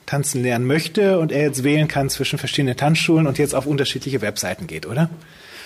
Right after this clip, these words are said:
Und ich glaube, da ist das, äh, manchmal ein bisschen kritisch.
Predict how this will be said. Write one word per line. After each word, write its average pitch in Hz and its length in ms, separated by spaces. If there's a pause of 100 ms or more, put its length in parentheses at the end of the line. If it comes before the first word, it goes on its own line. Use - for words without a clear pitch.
(460)
Und 147 180
ich 139 100
glaube, 151 280
da 151 140
ist 160 260
das, 156 320
äh, 143 100
manchmal 160 300
ein 156 40
bisschen 156 220
kritisch. - 540